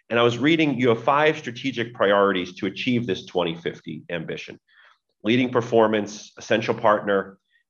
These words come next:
advantage portfolio, innovative solutions, and then meaningful development. And I think under meaningful development, you were trying to capture people. So I guess my question is,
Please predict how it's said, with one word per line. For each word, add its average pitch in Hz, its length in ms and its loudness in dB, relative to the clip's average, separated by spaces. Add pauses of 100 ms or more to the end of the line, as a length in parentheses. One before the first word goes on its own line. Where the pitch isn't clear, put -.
(160)
advantage 120 500 0
portfolio, 98 760 2
innovative 104 480 -2
solutions, 92 720 -6
and 101 140 -2
then 101 220 0
meaningful 110 560 0
development. 87 640 -2
And 95 80 -4
I 98 60 -2
think 123 200 -4
under 117 180 2
meaningful 110 360 0
development, 104 560 0 (320)
you 101 80 -6
were 98 60 -4
trying 113 160 -2
to 107 60 0
capture 101 400 -4
people. - 640 -4 (300)
So 135 60 -2
I - 20 -4
guess 214 180 0
my 175 100 2
question 135 460 0
is, 104 380 2